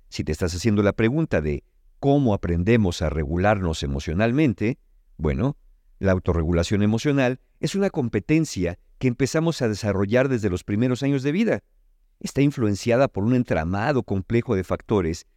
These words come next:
que incluyen el entorno familiar, las interacciones sociales y nuestras propias experiencias individuales. Este proceso de aprendizaje es continuo y se moldea a lo largo de nuestras vidas,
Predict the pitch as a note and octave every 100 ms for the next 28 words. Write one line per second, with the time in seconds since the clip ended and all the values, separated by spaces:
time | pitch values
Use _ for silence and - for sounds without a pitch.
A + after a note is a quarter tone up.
0 | _ - C3 B2+ E3 C#3 G#2 F#2 _ _
1 | _ D3 A#2+ A#2+ C3+ B2 A2+ F#2+ E2+ F#2
2 | G#2+ - _ - _ _ _ - A2 -
3 | G#2+ A2 G2+ - B2 A2+ E2+ - A#2+ F3
4 | - - _ _ _ _ A#2+ A2 G#2 -
5 | F#2+ - A#2+ A#2 A#2+ A2+ - A#2 - G#2
6 | F#2+ F#2+ F#2 F#2 - - G2 E2 D#2 C#2+
7 | C2 G#1+ G1+ - - _ _ - _ _
8 | _ _ _ - - A3+ C3+ C#3+ D3 D#3+
9 | A2+ F#2+ F2+ F2 A#2+ A#2+ - - A2 -
10 | A#2+ D#2+ G#1 - _ _ _ _ C#3 -
11 | C#3+ C#3+ E3 G3 D3+ D3+ D#3 A2+ F#2+ -
12 | F#2 G#2 E3+ C#3+ D3